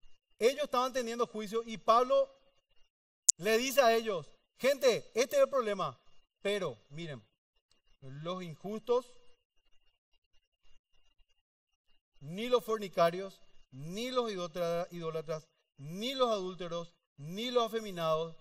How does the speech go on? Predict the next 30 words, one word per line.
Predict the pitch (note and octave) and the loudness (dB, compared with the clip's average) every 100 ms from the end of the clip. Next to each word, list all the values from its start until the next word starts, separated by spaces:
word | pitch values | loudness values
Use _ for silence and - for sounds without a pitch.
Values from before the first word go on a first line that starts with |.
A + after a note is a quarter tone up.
| _ - | _ -20
ni | C#3+ E3 A3 | -14 -8 -6
los | B3+ B3 | -4 -4
que | A#3+ | -4
se | A3 | -6
echan | F#3 G3+ G3 | -4 -6 -6
con | G3+ | -2
varones, | F#3 D#3+ E3 C#3 - _ _ | 0 0 -2 -8 -12 _ _
ni | - D3 G3+ C4+ | -14 -10 -6 0
los | C4+ | 2
ladrones, | B3 G#3 F3+ F3 F3+ F3 _ _ | 4 2 0 -4 -6 -10 _ _
ni | C3+ D#3 A3 | -12 -6 -4
los | C4 B3+ | 2 4
avaros, | G#3+ F3+ E3+ F3+ - - - | 4 2 2 -2 -10 -20 -16
ni | C#3 F3+ B3+ | -10 -4 -2
los | C#4 | 0
borrachos, | C#4 A3+ G3 F#3 G3+ F#3+ - - | 2 2 2 2 -2 -8 -12 -20
ni | - E3 A#3+ | -14 -6 -2
los | C#4 C4+ | 4 4
maledicientes, | B3+ B3+ B3 - F#3+ F3+ F#3 - _ _ | 2 -2 -2 -4 -4 -2 -4 -6 _ _
ni | D3 D3+ F#3 A3+ | -14 -10 -4 -4
los | C4+ C4+ | 2 2
estafadores | C4+ A#3+ G#3+ F#3+ F#3+ F#3+ - _ - | 2 4 4 4 2 -2 -6 _ -6
heredarán | F3+ F#3+ G3+ F3 D#3+ F3+ G3 G#3 - | -2 2 6 8 8 4 0 -6 -4
el | F3+ | -4
reino | D3+ E3+ F3+ F#3+ | -2 -4 -4 -4
de | D#3 | -4
Dios. | C#3 C3 A#2+ _ _ _ - | -6 -10 -12 _ _ _ -8
Y | G#3 A3+ | -2 10
esto | B3+ D5+ D4+ - | 10 10 6 6
erais | A3+ C4+ D4 D4 - | 6 10 10 10 8